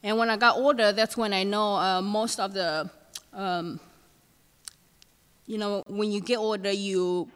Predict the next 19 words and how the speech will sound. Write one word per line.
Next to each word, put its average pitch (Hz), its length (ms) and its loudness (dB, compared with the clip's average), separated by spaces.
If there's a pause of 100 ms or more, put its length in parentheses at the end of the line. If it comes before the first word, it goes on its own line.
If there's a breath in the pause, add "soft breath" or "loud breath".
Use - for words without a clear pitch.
more 208 460 0
becoming 196 460 -4
more 196 180 -2
knowledgeable 190 920 -2
and 170 220 -6
then 175 240 -2 (420 loud breath)
more 202 280 -2
smarter. 202 720 -2
<laughs> - 680 -16
And, 220 300 0
uh, 190 300 2 (240 loud breath)
so 254 180 0
I 233 80 8
learned 226 260 0
a 208 40 -2
lot 202 240 2
about 185 300 -4
that. 202 280 -2
And 180 340 -8